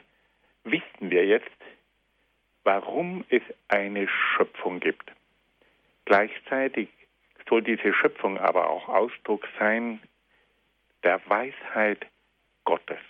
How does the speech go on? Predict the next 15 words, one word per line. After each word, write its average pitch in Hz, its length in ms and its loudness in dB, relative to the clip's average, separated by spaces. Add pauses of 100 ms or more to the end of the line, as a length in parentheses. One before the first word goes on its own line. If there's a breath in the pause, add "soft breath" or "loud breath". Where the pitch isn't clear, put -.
(1600)
In 139 520 0 (260)
dieser 110 540 4
Schöpfung - 580 0 (800 soft breath)
kommt 110 400 0
das 95 140 2 (100)
Kreative, 104 880 0 (1080)
das - 100 2
Schöpferische, - 800 -2 (1300)
das 98 140 4 (120)
Geniale, 120 840 2
das 104 200 0 (120)
Wunderbare, 107 680 2
das 104 200 2
Überragende 117 1120 0
Gottes 117 360 0